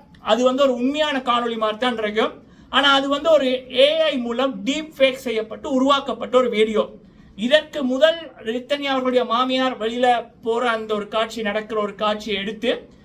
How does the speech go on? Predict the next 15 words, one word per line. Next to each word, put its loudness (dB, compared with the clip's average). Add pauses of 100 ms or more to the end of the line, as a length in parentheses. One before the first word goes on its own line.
(320)
அதை 4
சில 2
இப்ப 2
நடக்கிற -2
விடயங்களுக்கு -2
ஏற்றது -6
போல -6 (540)
வடிவமைத்து 2
போட்டு -8
பண்ணியிருக்கார்கள். 0 (1040)
உங்களுக்கு 2
இன்னும் 0
உதாரணமா 0
சொல்லணும் -2
அப்படின்னா, -2